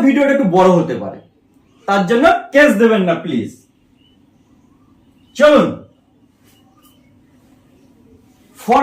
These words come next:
the conduct of poll in simultaneous election, the team will consist of presiding officer and five polling officer। হ্যাঁ, ঠিক, একজন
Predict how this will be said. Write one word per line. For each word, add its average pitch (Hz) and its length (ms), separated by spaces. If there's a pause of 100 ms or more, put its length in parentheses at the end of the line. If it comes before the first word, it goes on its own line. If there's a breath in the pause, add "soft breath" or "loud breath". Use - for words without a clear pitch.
the - 80 (140)
conduct 277 440
of - 60 (100)
poll 277 240 (320)
in 247 100 (600)
simultaneous 247 760 (100)
election, 254 420 (360)
the 233 80 (200)
team 330 220 (180)
will 262 220 (260)
consist 247 480 (240)
of 202 80 (420)
presiding 269 520
officer 269 300 (100)
and 302 100 (200)
five 247 220 (100)
polling 180 300
officer। 127 360
হ্যাঁ, 202 240
ঠিক, 277 180 (880)
একজন 220 580